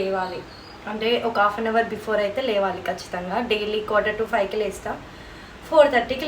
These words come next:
లేవాల్సిందే, ఫోర్ ఫిఫ్టీన్కి కూడా లేవాల్సిందే ఆ బోళ్ళు ఉంటే. So నైట్ బోళ్ళు కడిగి సింక్ క్లీన్ అయి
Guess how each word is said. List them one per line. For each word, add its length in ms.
లేవాల్సిందే, 840
ఫోర్ 260
ఫిఫ్టీన్కి 520
కూడా 140
లేవాల్సిందే 580
ఆ 40
బోళ్ళు 360
ఉంటే. 200
So 80
నైట్ 340
బోళ్ళు 380
కడిగి 360
సింక్ 260
క్లీన్ 360
అయి 120